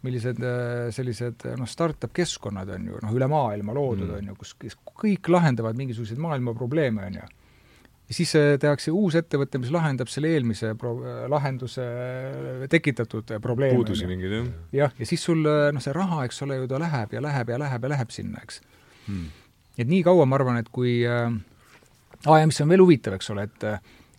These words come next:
Speaker 1: et, äh, kui sa võrdled nüüd usa ja Euroopat, siis mis usas toimub täna, on ju, nad, äh, nad üritavad pidurdada
Speaker 3: Mhm.
Speaker 1: praegu. Ja see on, äh, ma arvan, huvitav,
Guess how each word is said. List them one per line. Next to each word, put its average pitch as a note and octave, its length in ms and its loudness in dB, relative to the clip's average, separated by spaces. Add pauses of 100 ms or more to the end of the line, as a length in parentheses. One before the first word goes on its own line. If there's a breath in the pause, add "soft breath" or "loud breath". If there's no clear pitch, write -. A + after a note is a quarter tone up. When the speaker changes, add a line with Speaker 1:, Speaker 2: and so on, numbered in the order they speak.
Speaker 1:
et, A2+ 280 -8
äh, A2 180 0
kui G#2+ 100 -6
sa A#2 80 -2
võrdled A#2 440 2
nüüd A2 220 -4 (160)
usa A#2+ 520 -2 (520)
ja A#2 280 -6
Euroopat, B2+ 680 -2 (240)
siis - 120 -16
mis A2+ 140 -8
usas E3+ 300 -2
toimub D#3 360 0
täna, C3 300 -6
on A#2 80 -4
ju, A#2 60 -6
nad, A#2 180 -6 (140)
äh, A2+ 280 -6
nad C3 160 -4
üritavad C3+ 380 0
pidurdada G#2 480 -2 (560)
Speaker 3:
Mhm. F2 420 -6 (200)
Speaker 1:
praegu. A#2 400 -2 (260)
Ja G#2+ 80 -6
see G#3 180 8
on, C#3+ 200 8
äh, A#2 260 0 (240 loud breath)
ma B2+ 120 -2
arvan, C3 180 2
huvitav, C#3+ 420 6